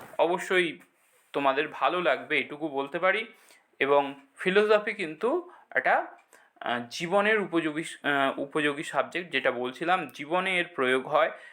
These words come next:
এবং সব সাবজেক্টের গুরুত্ব আলাদা আলাদা। ফিলোসফি কিন্তু সব সাবজেক্টের মধ্যেই পড়ে, অর্থাৎ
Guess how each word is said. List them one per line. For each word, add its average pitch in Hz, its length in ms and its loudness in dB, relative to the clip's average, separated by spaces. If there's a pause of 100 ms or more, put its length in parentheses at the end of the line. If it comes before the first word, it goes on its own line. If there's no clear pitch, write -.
(140)
এবং 131 460 0 (340)
সব - 400 -2
সাবজেক্টের 170 800 0 (440)
গুরুত্ব 165 500 0
আলাদা 139 420 4
আলাদা। 135 500 0
ফিলোসফি 160 500 2
কিন্তু 156 360 -6
সব 156 340 0
সাবজেক্টের 151 600 -2
মধ্যেই 156 320 -6
পড়ে, 139 320 2 (400)
অর্থাৎ 175 380 0